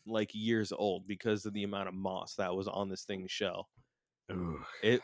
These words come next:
Speaker 1: dude, this turtle was solid.
Speaker 2: Just n-, it, it, their d-, their demeanor is just so much different, too.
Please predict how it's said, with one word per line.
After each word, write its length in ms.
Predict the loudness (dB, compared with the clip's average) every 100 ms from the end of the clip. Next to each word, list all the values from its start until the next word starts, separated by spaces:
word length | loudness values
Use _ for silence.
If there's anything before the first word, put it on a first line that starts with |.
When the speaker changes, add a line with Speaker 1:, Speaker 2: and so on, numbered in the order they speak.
| 6
Speaker 1:
dude, 240 | 8 8
this 420 | 6 4 0 -4 -8 -2
turtle 460 | 4 6 8 6 6
was 160 | 2
solid. 720 | 2 2 4 6 6 4 -2
Speaker 2:
Just 300 | -4 -2 0
n-, 180 | 0 -2 -4
it, 320 | -12 -10 -12 -12
it, 80 | -16 -6
their 200 | 0 0
d-, 180 | 2 -2 0
their 120 | 0
demeanor 500 | 2 2 2 2 2
is 80 | 0
just 200 | -4 -4
so 140 | -4
much 220 | -6 -8 -8
different, 380 | -10 -10 -14
too. 280 | -12 -10 -10